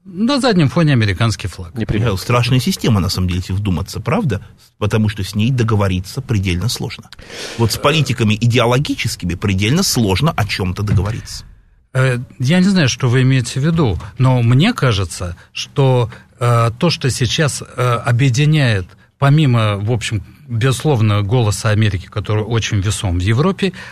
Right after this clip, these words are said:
Speaker 1: объединяет и общие ценности. И именно по этой причине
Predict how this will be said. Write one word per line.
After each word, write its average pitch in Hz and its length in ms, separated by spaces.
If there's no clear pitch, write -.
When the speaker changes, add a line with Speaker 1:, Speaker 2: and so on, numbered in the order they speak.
Speaker 1:
объединяет 120 720
и 123 80
общие 120 380
ценности. 110 680
И 127 100
именно 185 340
по 143 140
этой 185 300
причине 120 560